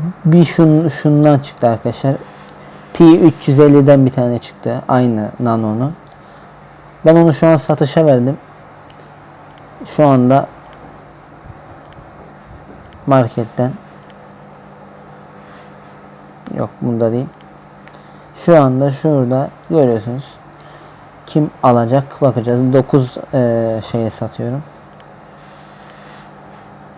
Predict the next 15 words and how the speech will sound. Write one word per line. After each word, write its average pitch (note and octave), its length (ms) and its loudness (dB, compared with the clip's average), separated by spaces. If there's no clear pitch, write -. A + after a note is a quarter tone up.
Aa, A#2+ 280 2
dokuz. A#2+ 320 0
Bak - 260 -6
ya. G#2+ 200 -8
Hacı C#3 260 0
babuş, C3+ 360 2
ben C#3 220 4
bunu B2+ 200 0
dokuza B2+ 360 0
satmadım. A#2+ 600 -6
Bir C3+ 140 -6
kere A2+ 260 -6
uydurma. A2 560 -8
Ben D#3+ 240 4
bunu B2+ 180 -2